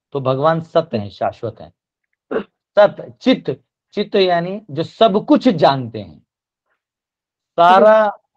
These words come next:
सारा ज्ञान की सारी शक्ति उनके पास। चित, आनंद,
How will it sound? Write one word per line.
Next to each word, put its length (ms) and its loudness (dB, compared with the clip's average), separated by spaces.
सारा 440 -4
ज्ञान 360 -6
की 100 -12
सारी 300 -4
शक्ति 340 -10
उनके 200 -16
पास। 320 -20
चित, 240 -10
आनंद, 720 -2